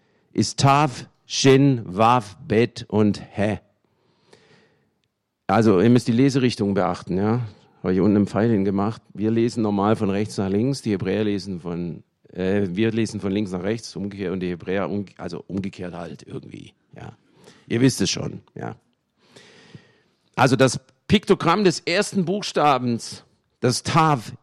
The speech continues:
ist ein Kreuz im Hebräischen. Und der letzte Buchstabe, He,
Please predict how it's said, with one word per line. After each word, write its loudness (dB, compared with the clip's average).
ist 4
ein -4
Kreuz 0
im -6
Hebräischen. -16
Und -2
der 2
letzte 2
Buchstabe, -2
He, 0